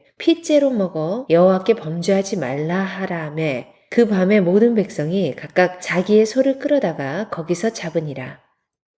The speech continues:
사울이 여호와를 위하여 제단을 쌓았으니 이는 그가 여호와를 위하여 처음 쌓은 제단이었더라.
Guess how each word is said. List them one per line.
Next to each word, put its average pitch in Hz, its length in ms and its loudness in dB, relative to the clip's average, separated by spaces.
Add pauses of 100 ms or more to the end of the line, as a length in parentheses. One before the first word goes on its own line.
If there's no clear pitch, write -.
(420)
사울이 269 520 2
여호와를 208 440 2
위하여 185 320 4
제단을 196 460 -2
쌓았으니 147 840 -8 (220)
이는 175 540 -2
그가 190 360 4
여호와를 196 480 0
위하여 160 560 -6
처음 320 360 -8
쌓은 247 360 -6
제단이었더라. 156 960 -8